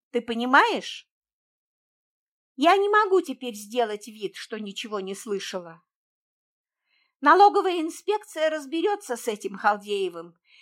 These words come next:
и со странными приёмами лицензирования его предприятия. Не сомневайся. Но я не хочу, чтобы у тебя были неприятности. Поэтому постарайся, чтоб никто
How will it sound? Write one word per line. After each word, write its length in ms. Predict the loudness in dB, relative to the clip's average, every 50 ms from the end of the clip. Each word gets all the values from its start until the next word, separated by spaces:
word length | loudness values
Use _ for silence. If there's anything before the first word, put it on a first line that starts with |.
| _ _ _
и 100 | -10 -6
со 220 | 2 4 4 4
странными 720 | 4 2 2 6 6 6 6 6 2 0 0 0 0 -2 -4 -6 _
приёмами 760 | -14 -14 -14 -10 -4 -2 -2 -2 -2 -4 -8 -8 -10 -10 -12 _
лицензирования 1120 | -10 -10 -10 -10 -10 -10 -12 -12 -12 -10 -8 -6 -4 -4 -2 -2 -4 -4 -6 -6 -8 -8 -8
его 340 | -6 -6 -4 -2 -2 -2 -4
предприятия. 1000 | -4 -6 -8 -8 _ -10 -10 -8 -6 -6 -6 -6 -10 -16 -18 -18 -18 -20 -20 _ _ _ _ _ _ _ _ _ _
Не 120 | -2 -2 0
сомневайся. 800 | 2 2 2 2 2 4 4 4 4 2 0 -8 -16 -20 -20 _ _ _ _ _ _ _ _ _ _ _ _ _ _ _ _ _ _ _ -20 -20 _ _ 2
Но 100 | 6 6
я 140 | 8 8 6
не 100 | 4 2
хочу, 320 | 2 2 2 2 2 -2
чтобы 320 | -2 -2 -6 -10 -8 -8 -8
у 80 | -8
тебя 380 | -8 -8 -6 -6 -2 -2 -2 -2 -2 -4 -10 _ _ _
были 260 | -10 -8 -6 -6 -6 -6
неприятности. 1080 | -6 -8 -8 -8 -8 -8 -6 -6 -8 -8 -8 -12 -16 -16 -14 -16 -16 -18 -20 -20 _ _ _ _ _ _ _ _ _ _ _ _ _ _ _ _ _ _ _ _ 4
Поэтому 720 | 6 6 6 4 2 0 -2 _ -8 -10 -8 -10 -12 -16 _ _
постарайся, 960 | -10 -10 -6 0 2 2 4 6 6 4 4 2 -2 -8 -14 -14 -14 -16 -16 _ _ _ _ _
чтоб 380 | -20 -18 -10 -8 -8 -8 -6
никто 760 | -4 -2 0 0 -2 -2 -8 _ 2 6 8 8 8 6 4